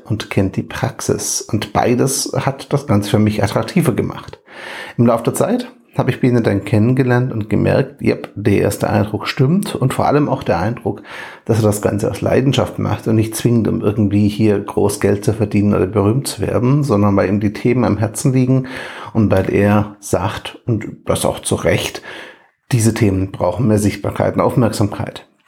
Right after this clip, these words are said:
Was ich besonders hervorhebenswert fand, was für ein Wort, ähm, ist die Tatsache, dass Bene I W M M irgendwas mit Menschen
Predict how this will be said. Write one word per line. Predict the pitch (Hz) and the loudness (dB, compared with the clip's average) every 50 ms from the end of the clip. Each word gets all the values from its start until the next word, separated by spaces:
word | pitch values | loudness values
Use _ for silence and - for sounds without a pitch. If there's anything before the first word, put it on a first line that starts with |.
| _ _ _ - - | _ _ _ -4 0
Was | 117 120 127 - - | 0 2 2 2 0
ich | 151 139 - - - - - - - - | 0 0 -2 -6 -10 -12 -12 -14 -14 -12
besonders | - 131 127 120 107 120 135 175 180 165 170 - - | -4 0 0 2 4 4 4 4 2 2 2 2 0
hervorhebenswert | 139 123 - - - 165 170 185 185 - - - - - - - 151 160 156 151 147 139 - 101 104 113 120 - | 0 0 -2 0 0 2 2 2 2 -2 -6 -14 -18 -6 0 2 2 2 4 2 0 0 2 2 4 4 2 0
fand, | - - - 113 120 135 135 - - - - - _ | -2 -2 -2 0 0 -2 -4 -6 -10 -14 -18 -18 _
was | 131 117 - - - | -10 -8 -8 -6 -4
für | - 98 | -2 -2
ein | 104 92 95 107 | -2 -2 0 -2
Wort, | 117 - - - - - - - - - - - - _ | -2 -2 -4 -8 -16 -16 -14 -14 -14 -14 -14 -16 -8 _
ähm, | - 107 107 107 107 107 104 107 110 110 110 - - | 0 2 2 4 4 4 4 4 2 0 -2 -4 0
ist | - 131 127 127 - - - 131 | 0 2 2 2 -2 -2 -2 -4
die | 117 | -2
Tatsache, | - 127 120 120 120 - 123 117 - 127 120 117 | 0 2 2 2 2 2 0 2 2 0 0 2
dass | - 101 92 104 107 - - - - - - 104 | 2 0 0 0 -2 -6 -8 -8 -8 -6 -6 -4
Bene | 104 107 117 131 139 143 - - - - - - - - - _ - | -2 0 2 2 2 0 -2 -8 -16 -18 -20 -20 -20 -20 -6 _ 2
I | 139 135 127 | 2 4 4
W | 123 123 113 | 4 4 4
M | - 110 104 - - | 2 0 0 0 0
M | 101 101 120 143 151 | 2 2 2 2 0
irgendwas | - - 123 123 139 139 131 117 120 117 - | 0 0 2 2 4 4 4 4 2 2 0
mit | 117 - | -2 -2
Menschen | 101 92 95 107 110 - - - 131 123 123 127 123 - | -2 -2 -2 -2 -2 -2 -2 0 0 0 0 0 -4 -6